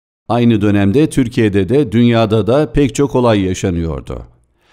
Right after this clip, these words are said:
A B D içindeki bir akıl Rusya'yı daha o zaman öteki yapmaya karar veriyordu, yazmıştım.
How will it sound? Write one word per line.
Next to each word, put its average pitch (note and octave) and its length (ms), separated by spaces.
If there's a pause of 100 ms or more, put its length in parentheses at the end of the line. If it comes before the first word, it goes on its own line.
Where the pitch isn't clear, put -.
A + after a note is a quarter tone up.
(380)
A G2+ 180
B A2+ 200
D C#3 140
içindeki A2+ 680
bir A2+ 120
akıl A2+ 540
Rusya'yı A#2 540
daha A#2 240
o A#2+ 80
zaman A2 520
öteki B2 360
yapmaya A2+ 540
karar A#2+ 380
veriyordu, G#2 640
yazmıştım. G2+ 920